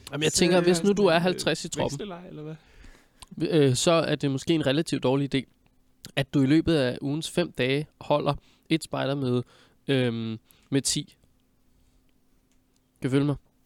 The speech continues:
Speaker 1: Sådan, så du bare lige deler
Speaker 2: Mm.
Speaker 1: troppen lidt op. For så får lederne jo på meget kort tid kontakt med dem alle sammen.
Speaker 2: Ja, det er selvfølgelig rigtigt.
Speaker 1: Så, så jeg
Speaker 2: Mm.
Speaker 1: tænker da, at det må være noget i den retning.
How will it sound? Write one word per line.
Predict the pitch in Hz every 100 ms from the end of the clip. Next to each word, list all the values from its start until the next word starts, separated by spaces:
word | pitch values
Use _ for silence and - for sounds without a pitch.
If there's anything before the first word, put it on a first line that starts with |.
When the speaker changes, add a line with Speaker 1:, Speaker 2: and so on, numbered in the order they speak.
| _
Speaker 1:
Sådan, | 135
så | 131
du | 135
bare | 127 131
lige | 139
deler | 139 123
Speaker 2:
Mm. | 110
Speaker 1:
troppen | 139 143
lidt | 127
op. | 123 - - - -
For |
så | 139 160
får | 170
lederne | 143 151 165 139
jo | 123 117 113 - - -
på | -
meget | 131 139 -
kort | 139 -
tid | 139 131
kontakt | - 127 139 -
med | 135
dem | 123
alle | 117 139
sammen. | - - - - _ _ _ _ - - -
Speaker 2:
Ja, | 127
det | 123
er |
selvfølgelig | 156 - - 139 131
rigtigt. | 135 - 139 - _ _
Speaker 1:
Så, | - - 135
så | -
jeg | 135
Speaker 2:
Mm. | 135
Speaker 1:
tænker | 151 165
da, | 143
at | 127 -
det | 123
må | 127 123
være | 117
noget | 120 139
i | 151
den | 156 156
retning. | 147 127 - 113